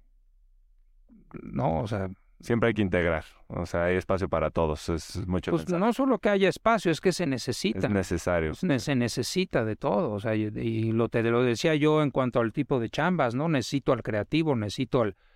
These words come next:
Speaker 1: al analítico, necesito al social, necesito al energizador, necesito diferentes perfiles, diferentes backgrounds, diferentes culturas, eh,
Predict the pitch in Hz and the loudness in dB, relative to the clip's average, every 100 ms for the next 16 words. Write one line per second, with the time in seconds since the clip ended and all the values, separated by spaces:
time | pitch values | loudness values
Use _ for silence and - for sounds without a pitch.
0 | _ _ _ - 110 107 107 113 170 - | _ _ _ -2 0 2 2 2 2 2
1 | 165 143 117 110 - 127 - 110 101 98 | 2 2 4 2 0 -2 2 2 2 0
2 | 95 113 - 143 160 160 143 104 127 - | -4 -6 0 2 2 2 2 0 -2 0
3 | 127 113 107 98 - 101 107 110 156 156 | 2 2 -2 -4 -6 -4 -2 2 2 2
4 | 139 110 113 - 120 147 117 107 101 95 | 0 -2 -2 -4 -2 0 0 0 -2 -8
5 | - - 104 117 135 139 - 98 - 185 | -18 -10 -8 -4 -4 -4 -6 -4 0 0
6 | 190 - _ _ _ _ - 123 120 123 | 0 -6 _ _ _ _ -4 -2 2 2
7 | 120 113 101 139 160 151 151 151 - 110 | 2 -2 0 0 2 0 -2 -6 -8 -8
8 | 143 120 - 113 101 151 156 120 131 - | -6 -6 -4 -6 -2 0 2 2 0 -6
9 | _ _ _ _ _ _ _ _ - 110 | _ _ _ _ _ _ _ _ -6 -2
10 | 101 98 | 0 -2